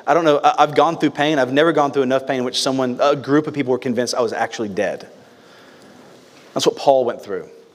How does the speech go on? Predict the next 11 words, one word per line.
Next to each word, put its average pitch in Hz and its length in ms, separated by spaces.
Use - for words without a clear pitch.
They 113 140
drag, 123 460
drag 123 260
him 131 100
outside 123 400
the 110 60
city, 123 320
leave 117 240
him 123 60
for 117 120
dead. 110 400